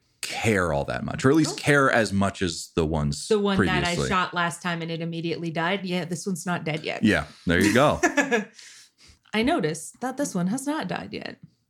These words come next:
Speaker 1: Um, it, so it is not dead, but it is walking around now with, like, a hole in its chest.
Speaker 2: As it should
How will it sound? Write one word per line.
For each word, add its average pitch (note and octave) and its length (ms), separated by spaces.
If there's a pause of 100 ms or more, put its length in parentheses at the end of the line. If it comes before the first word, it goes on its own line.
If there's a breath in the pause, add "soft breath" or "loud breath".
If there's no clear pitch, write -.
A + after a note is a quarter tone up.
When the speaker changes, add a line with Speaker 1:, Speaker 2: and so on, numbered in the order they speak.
(720 loud breath)
Speaker 1:
Um, F#2 500
it, G2+ 80
so G2+ 160
it G2+ 60
is G#2+ 120
not B2+ 300 (340)
dead, A2 280
but D#2 100
it E2 60
is - 160
walking E2+ 300
around D#2 280
now C#2+ 140
with, C2+ 80
like, D2 160
a - 40
hole - 600
in D2+ 140
its - 320
chest. - 460
Speaker 2:
As D#3 80
it - 120
should - 340